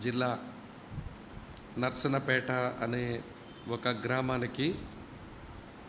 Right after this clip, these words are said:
గ్రామం అంటే అది మండల్ హెడ్ క్వార్టర్స్ అనుకునండి,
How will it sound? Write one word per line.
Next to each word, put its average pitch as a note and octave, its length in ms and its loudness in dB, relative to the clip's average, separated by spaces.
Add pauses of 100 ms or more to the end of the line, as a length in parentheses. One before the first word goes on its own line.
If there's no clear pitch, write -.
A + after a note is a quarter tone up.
గ్రామం B2+ 260 4
అంటే C3 200 4
అది D3+ 100 4
మండల్ B2+ 440 4
హెడ్ B2 260 0
క్వార్టర్స్ B2 440 2
అనుకునండి, A#2 640 2